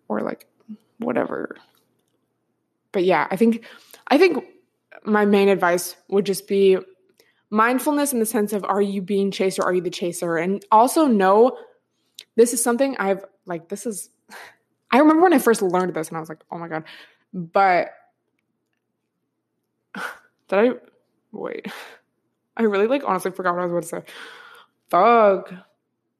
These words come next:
Um, oh, yeah. Giving someone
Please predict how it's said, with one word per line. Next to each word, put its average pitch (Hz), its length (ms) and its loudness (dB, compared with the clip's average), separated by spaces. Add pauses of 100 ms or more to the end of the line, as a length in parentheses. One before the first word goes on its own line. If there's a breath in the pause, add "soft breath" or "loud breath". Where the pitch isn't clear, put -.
(200)
Um, 185 540 -2 (500)
oh, 190 220 4
yeah. 180 320 0 (1160 soft breath)
Giving 302 460 2
someone 320 460 0